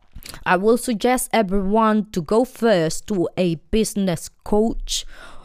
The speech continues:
or a business mentor, because they will make your life, ugh, easier. I have, like, two business coach, and I am providing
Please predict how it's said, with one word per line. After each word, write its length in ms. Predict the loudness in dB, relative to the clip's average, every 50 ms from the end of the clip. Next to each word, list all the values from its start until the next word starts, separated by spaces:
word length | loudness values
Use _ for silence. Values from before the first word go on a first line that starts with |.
| -18 -8 -2
or 160 | 0 0 0
a 80 | 0 0
business 540 | 0 0 0 0 -2 -4 -6 -6 -6 -6 -8 -6
mentor, 640 | -4 -4 -4 -4 -6 -8 -8 -6 -6 -6 -8 -8 -12 -18 -20 -20 -20 -20 -20 -20 -20 -8 -4 -4
because 400 | -4 -2 0 0 0 0 -2 -4
they 260 | -2 0 2 2 2
will 180 | 2 2 2 2
make 340 | 2 2 2 0 0 -2 -2
your 120 | 0 0
life, 640 | 2 2 2 0 0 0 0 0 -2 -2 -6 -10 -12 _ _ _ _ _ _ _ -12 -8
ugh, 680 | -8 -6 -6 -8 -8 -10 -10 -12 -12 -12 -12 -12 -14 -14 -10 -4
easier. 520 | 0 2 2 2 0 -2 -2 -2 -2 -2 -2 -2
I 160 | 0 0 0
have, 240 | 0 0 0 0 2
like, 260 | 0 0 0 -2 -4
two 240 | 0 2 4 4 4
business 460 | 4 4 2 0 0 -2 -2 -2 -2
coach, 340 | -2 0 0 0 0 0 -2
and 140 | -2 0 2
I 120 | 2 4
am 180 | 4 4 2 2
providing 920 | 0 0 0 2 2 2 4 4 4 2 2 0 -2 -2 -4 -4 -4 -6